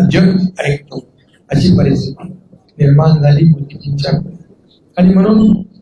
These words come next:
मोदीजींना देखील आपल्याला पुन्हा प्रधानमंत्री करायचं आणि या देशामध्ये चारसो पारचा आकडा गाठायचा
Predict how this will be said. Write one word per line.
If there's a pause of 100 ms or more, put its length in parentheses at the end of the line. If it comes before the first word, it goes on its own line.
(280)
मोदीजींना
देखील
आपल्याला
पुन्हा
प्रधानमंत्री
करायचं (640)
आणि
या
देशामध्ये (520)
चारसो
पारचा
आकडा
गाठायचा